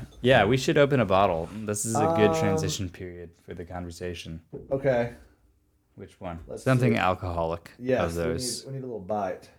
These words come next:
Speaker 2: Um, yeah, I'm gonna go with Golden Barrel Spice. It was our Christmas sour release of twenty twenty-one. So it's about, about eight months old, nine months old.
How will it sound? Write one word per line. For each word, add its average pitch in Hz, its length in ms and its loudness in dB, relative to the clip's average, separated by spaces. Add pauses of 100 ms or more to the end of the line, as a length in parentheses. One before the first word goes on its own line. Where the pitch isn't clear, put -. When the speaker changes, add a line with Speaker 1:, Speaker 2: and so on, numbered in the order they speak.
(960)
Speaker 2:
Um, 107 420 -6
yeah, 156 220 -2
I'm 117 80 -4
gonna 135 160 -2
go 107 220 2
with 101 280 -2 (720)
Golden 127 380 -2
Barrel 113 280 0
Spice. - 800 -2 (120)
It 120 180 -8
was 107 360 2
our 98 380 0
Christmas 127 520 -6
sour 110 360 0
release 110 500 -2
of 92 340 -14
twenty 98 280 -16 (260)
twenty-one. 95 680 -16 (1080)
So 101 280 -16
it's 110 140 -16
about, - 260 -16 (380)
about 147 240 -10
eight 113 180 -12
months 107 240 -16
old, 107 300 -14
nine 107 140 -12
months 98 200 -20
old. 110 280 -12